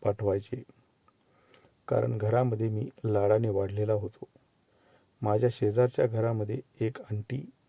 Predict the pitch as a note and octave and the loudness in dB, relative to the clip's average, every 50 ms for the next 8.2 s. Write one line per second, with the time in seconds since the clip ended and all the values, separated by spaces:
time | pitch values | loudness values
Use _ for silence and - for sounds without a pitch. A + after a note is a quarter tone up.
0 | _ _ _ _ _ _ _ - A2 G#2+ G#2 - A2 G#2 - A#2 A2+ A2 G2+ G2+ | _ _ _ _ _ _ _ 2 2 2 2 0 -4 -2 -2 -2 -2 0 2 2
1 | G#2 - - - - A2+ G#2 G2+ G#2 G#2+ G#2+ - A2+ G2 - - - - - - | 2 2 0 -2 -4 -4 -2 -2 -2 -2 -2 -4 -6 -10 -8 -10 -12 -14 -14 -20
2 | _ _ _ _ _ _ _ _ _ _ _ _ _ _ - B2+ A#2+ B2 B2 A#2+ | _ _ _ _ _ _ _ _ _ _ _ _ _ _ -2 -2 0 0 0 0
3 | A#2 A#2 G#2+ - - - G#2+ G#2 G#2+ A2 A#2 A2+ A2 G#2 G2 - - - - - | 0 -2 -2 -4 -4 -6 -6 -4 -2 -2 0 0 0 -2 -4 -4 -6 -10 -10 -12
4 | _ _ _ _ _ _ _ _ _ _ _ _ _ _ _ _ _ _ - - | _ _ _ _ _ _ _ _ _ _ _ _ _ _ _ _ _ _ -4 -2
5 | C#3+ B2+ - - A#2+ G#2+ - - A#2+ C3+ C3 - - B2 - - A#2 A2 - G#2+ | -2 0 0 0 0 0 -2 -4 -4 -4 -4 -6 -10 -6 -2 -2 -2 0 0 -4
6 | G#2 - - C#3 C#3+ - - _ _ _ _ _ _ _ _ _ _ _ _ _ | -4 -4 -6 -10 -10 -12 -20 _ _ _ _ _ _ _ _ _ _ _ _ _
7 | _ _ _ _ - D3 - - - B2 A#2 A2 G#2+ B2+ B2 A#2+ - B2 A2+ A2 | _ _ _ _ -2 -2 -2 0 -2 -2 -2 -2 -2 -4 -4 -2 -2 -2 -2 0
8 | G2 G2+ G#2 - | 0 0 -2 -2